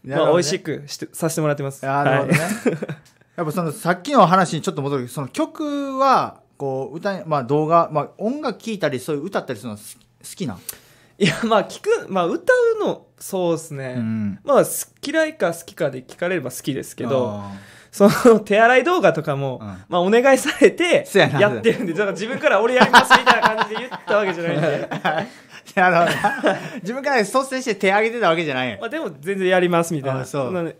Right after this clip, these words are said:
Speaker 2: 全然やります」みたいな感じで。
Speaker 1: なるほどね。
Speaker 2: はい。
Speaker 1: まあ、歌、その曲のさっきの選曲もそうやし、こう、やっぱりテンション上げる曲とか、こう、その時のタイミングとかで、こう、曲を変えたりもしてる？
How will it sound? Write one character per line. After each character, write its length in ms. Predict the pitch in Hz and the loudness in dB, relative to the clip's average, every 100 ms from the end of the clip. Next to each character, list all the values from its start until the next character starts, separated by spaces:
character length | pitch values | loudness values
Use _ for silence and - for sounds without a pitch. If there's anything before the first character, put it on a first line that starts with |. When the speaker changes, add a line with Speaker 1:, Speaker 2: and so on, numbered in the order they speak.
| - _ 139 | -20 _ -12
Speaker 2:
全 200 | 143 139 | -10 -8
然 100 | 131 | -8
や 40 | |
り 80 | 120 | -10
ま 160 | - | -12
す」 80 | - | -14
み 60 | - | -12
た 80 | 127 | -8
い 20 | |
な 60 | 127 | -8
感 100 | 123 | -8
じ 60 | |
で。 0 | |
Speaker 1:
な 60 | 165 | -12
る 20 | - | -10
ほ 80 | 143 | -8
ど 60 | |
ね。 40 | 127 | -8
Speaker 2:
は 40 | |
い。 40 | - | -2
Speaker 1:
ま 80 | 160 | -2
あ、 40 | |
歌、 480 | 190 214 190 156 131 | -2 0 2 2 -2
そ 140 | 170 | -8
の 100 | 151 | -8
曲 240 | 143 202 202 | -4 -4 -4
の 60 | |
さ 120 | 160 | -6
っ 60 | 151 | -6
き 120 | 185 | -4
の 260 | 165 135 117 | -2 -2 -2
選 220 | - 170 | -6 -6
曲 200 | 156 156 | -6 -6
も 80 | 135 | -6
そ 100 | 139 | -6
う 40 | |
や 60 | 120 | -6
し、 260 | 104 113 104 | -6 -8 -6
こ 160 | 123 | -4
う、 40 | 120 | -4
や 60 | |
っ 40 | 120 | -4
ぱ 100 | 165 | -6
り 80 | 131 | -6
テ 220 | - 175 | -6 -6
ン 120 | 165 | -4
シ 80 | 147 | -4
ョ 40 | |
ン 20 | 135 | -4
上 40 | |
げ 80 | 143 | -4
る 100 | 139 | -4
曲 280 | 147 143 143 | -6 -6 -8
と 140 | 110 | -6
か、 320 | 131 127 98 - _ _ | 0 0 0 -10 _ _
こ 360 | - 123 120 117 | -4 0 0 -4
う、 20 | - _ _ _ | -10 _ _ _
そ 160 | - | -12
の 120 | 190 185 | -10 -6
時 260 | 202 190 | -8 -8
の 80 | 147 | -10
タ 160 | - 160 | -6 -6
イ 60 | |
ミ 140 | 160 160 | -6 -10
ン 60 | |
グ 60 | 156 | -10
と 100 | 131 | -10
か 100 | 110 | -8
で、 140 | 104 | -8
こ 160 | 98 98 | -8 -12
う、 40 | |
曲 240 | - 131 120 | -10 -8 -8
を 60 | - | -6
変 140 | 139 | -6
え 20 | |
た 100 | - | -6
り 80 | 92 | -12
も 80 | 85 | -14
し 120 | - | -10
て 80 | |
る？ 100 | 107 | -10